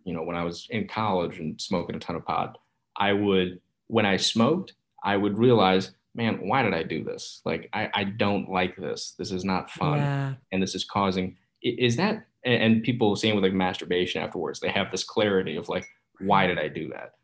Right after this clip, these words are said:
Speaker 2: Right.
Speaker 1: Is that because it brings you,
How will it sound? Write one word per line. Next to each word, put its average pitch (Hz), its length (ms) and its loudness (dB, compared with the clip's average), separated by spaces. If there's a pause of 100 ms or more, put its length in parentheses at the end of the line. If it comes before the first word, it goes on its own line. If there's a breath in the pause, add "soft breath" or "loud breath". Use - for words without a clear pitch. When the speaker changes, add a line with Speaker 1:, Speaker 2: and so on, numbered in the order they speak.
Speaker 2:
Right. 147 380 0
Speaker 1:
Is 123 100 2
that 180 220 -4 (140)
because 127 480 2
it 110 200 4
brings 117 400 4
you, 117 340 6